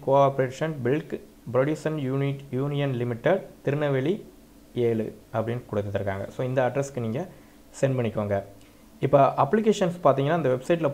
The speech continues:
போனீங்கன்னா கீழே கொடுத்துருக்குறாங்க. ஆ, இதுல நீங்க டவுன்லோடு பண்ணிக்கலாம். டவுன்லோடு பண்ணிட்டு அந்த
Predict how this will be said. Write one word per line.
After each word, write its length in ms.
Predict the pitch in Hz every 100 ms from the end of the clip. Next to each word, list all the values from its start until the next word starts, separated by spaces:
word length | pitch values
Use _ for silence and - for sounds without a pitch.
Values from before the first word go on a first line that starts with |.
| 135
போனீங்கன்னா 400 | 131 123 147 175
கீழே 220 | - 185 160
கொடுத்துருக்குறாங்க. 760 | 135 135 127 120 107 120 180 - - - - - -
ஆ, 640 | 117 117 113 113 117 - - -
இதுல 240 | 135 131
நீங்க 380 | 127 127 123 117
டவுன்லோடு 260 | 131 139 143 131
பண்ணிக்கலாம். 360 | 117 113 147 180 -
டவுன்லோடு 280 | 131 147 170
பண்ணிட்டு 500 | 151 135 139 208 -
அந்த 380 | - 123 123 120